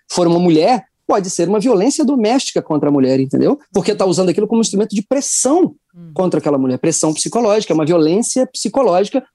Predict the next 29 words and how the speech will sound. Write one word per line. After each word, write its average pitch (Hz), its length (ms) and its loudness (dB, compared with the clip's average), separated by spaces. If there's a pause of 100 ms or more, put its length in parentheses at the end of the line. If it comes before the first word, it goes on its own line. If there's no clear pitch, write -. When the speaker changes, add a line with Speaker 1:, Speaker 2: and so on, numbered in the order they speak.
(200)
Speaker 1:
por 247 180 0
meio 269 220 2
de 240 100 0
um 277 40 4
instrumento 233 580 0
que - 100 -6
é 240 40 -2
o 247 60 -2
animal 233 300 -4
de 196 60 -2
estimação. 202 600 -2 (320)
Então 277 160 2
é 294 40 0
preciso 233 460 2
que 202 60 2
a - 20 2
gente 156 180 0
saiba 175 380 2
isso. 127 220 -4 (260)
Ali 185 320 0
na 262 140 2
justiça, 170 720 -4
a 202 80 0
justiça 180 340 -4
trabalha 180 380 0
com 185 220 0
vulnerabilidades. 202 1080 0 (300)
Incapazes 240 640 0
somos 226 460 -2